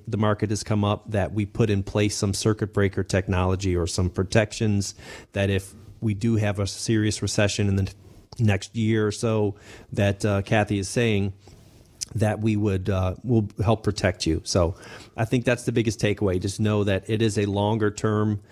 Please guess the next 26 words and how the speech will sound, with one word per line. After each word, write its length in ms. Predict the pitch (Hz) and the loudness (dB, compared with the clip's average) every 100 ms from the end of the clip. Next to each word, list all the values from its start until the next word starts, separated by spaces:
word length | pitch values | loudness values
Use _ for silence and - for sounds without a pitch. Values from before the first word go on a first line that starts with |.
| - - | -20 -20
sort 300 | - 110 101 | -6 0 2
of, 280 | 98 95 - - - | 2 0 -6 -10 -2
uh, 220 | 98 90 | 0 0
experience, 720 | 95 - - 113 117 117 - | -2 -4 -2 0 0 -2 -4
generally 540 | - 107 110 117 117 117 | -10 -2 0 2 0 0
speaking, 560 | - 123 117 120 120 - - - - - | -2 -4 0 -2 -2 -8 -20 -18 -10 -2
uh, 120 | 107 | -2
if 100 | 104 | 0
we 80 | 113 | 0
do 160 | 117 | 0
go 220 | 113 110 113 | 0 0 0
into 160 | 110 | 0
recession. 480 | 104 - 107 - 107 | -2 0 0 0 -2
So 340 | - 98 95 - | 0 0 0 -4
better 260 | 104 107 107 | -2 0 2
to 60 | 101 | 2
have 260 | 104 98 | 0 0
it 160 | 101 - | -2 -4
planned 380 | - 113 104 101 | -2 0 2 0
for 260 | 107 98 | 0 0
now 580 | 95 104 110 101 92 90 - - - - - - | 0 2 2 2 0 -2 -6 -20 -18 -20 -16 -4
and 360 | 101 95 92 | 0 0 0
f-, 340 | - - - 107 | -4 -8 -4 -2
for 200 | - 107 | 2 2
the, 400 | 101 98 92 95 | 2 0 0 0
uh, 260 | 90 85 | 2 0